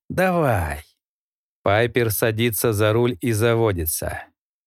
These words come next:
Гэри действительно слышит свист в районе двигателя и быстро находит виновника безобразия. «Глуши!» командует он. «Это ролик натяжителя.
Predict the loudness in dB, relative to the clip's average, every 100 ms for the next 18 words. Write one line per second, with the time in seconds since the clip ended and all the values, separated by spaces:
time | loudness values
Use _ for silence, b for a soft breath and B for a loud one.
0 | _ -8 -2 2 2 0 0 -2 -2 -4
1 | -2 0 0 0 0 0 0 0 -4 -4
2 | -2 -2 -2 -2 0 2 2 0 0 -2
3 | 0 0 0 -4 -4 -6 -8 _ -4 -2
4 | 0 0 0 0 -2 -2 0 0 2 0
5 | 0 -4 -2 0 2 0 0 -2 -2 0
6 | 0 0 0 0 0 -2 -6 -10 -12 _
7 | _ _ _ _ _ _ -12 -4 0 2
8 | 2 2 2 2 2 2 -2 -6 -10 _
9 | _ _ _ _ _ _ _ -6 -2 -2
10 | -2 -2 -4 -2 -4 -4 -10 _ _ _
11 | _ _ -4 0 2 2 2 4 2 0
12 | 0 -2 0 0 2 2 0 -2 -2 -4
13 | -6 -12